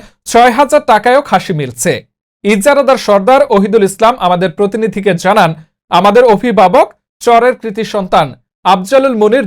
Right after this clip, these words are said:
দশ বছর ধরে উক্ত বাজারটি ইজারা ফ্রি করে দিয়েছেন।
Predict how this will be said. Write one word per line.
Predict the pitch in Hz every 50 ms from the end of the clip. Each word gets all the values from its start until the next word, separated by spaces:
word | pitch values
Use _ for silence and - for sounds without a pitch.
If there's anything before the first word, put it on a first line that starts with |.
| 170 196
দশ | 202 208 202 - 180 190
বছর | 185 - - - 247 208 -
ধরে | - 262 254 262
উক্ত | 214 - - 202 165
বাজারটি | 165 165 156 208 202 202 - 196 147 127 - _ _ _ _ - 202 196
ইজারা | 208 175 233 226 226 240 233 -
ফ্রি | - 202 202 190 196
করে | 180 156 147 139
দিয়েছেন। | 131 127 117 - - 185 151